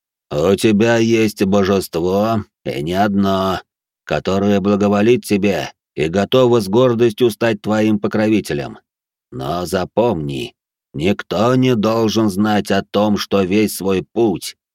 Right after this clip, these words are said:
от первых шагов до становления поборником,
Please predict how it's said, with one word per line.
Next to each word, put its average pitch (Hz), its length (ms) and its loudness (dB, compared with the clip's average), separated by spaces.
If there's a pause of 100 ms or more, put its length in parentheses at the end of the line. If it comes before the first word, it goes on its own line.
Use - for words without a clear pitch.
(100)
от 71 180 -6 (100)
первых 92 380 -2
шагов 92 480 0
до 90 140 -2
становления 95 800 0
поборником, 92 880 -2